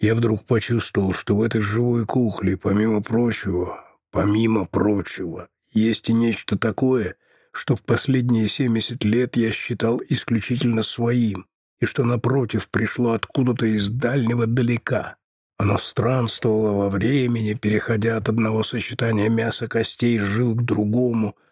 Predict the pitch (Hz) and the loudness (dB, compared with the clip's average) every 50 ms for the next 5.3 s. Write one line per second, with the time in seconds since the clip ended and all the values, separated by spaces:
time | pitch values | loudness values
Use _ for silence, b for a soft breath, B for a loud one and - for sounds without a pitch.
0 | _ - - - - - 135 139 127 98 120 123 117 110 107 - - 123 123 123 | _ -14 -14 -10 -2 0 2 2 2 2 2 2 2 2 0 -2 0 0 2 2
1 | 123 117 113 104 - 104 101 101 98 104 110 - - - 117 120 120 120 113 104 | 2 0 0 0 -2 -2 -2 -2 -2 -4 -4 -6 -4 -4 -2 -2 0 0 0 -2
2 | - - 107 104 107 - - - 107 107 107 110 123 117 117 123 117 107 107 110 | -4 -4 -4 -4 -4 -2 -2 -2 0 0 0 0 0 0 0 0 0 0 0 0
3 | 110 - - - 107 98 - - 107 104 98 92 107 113 117 120 120 120 117 107 | -2 -2 -4 -6 -6 -6 -6 -4 -2 -2 -2 0 -2 -2 0 0 0 0 0 -2
4 | - 107 104 104 104 110 113 113 110 110 110 - - - - 113 110 117 113 104 | 0 0 0 2 2 0 0 0 0 -2 -2 -4 -8 -6 -4 -2 0 2 2 2
5 | 90 82 80 - - | 0 0 -2 -4 -6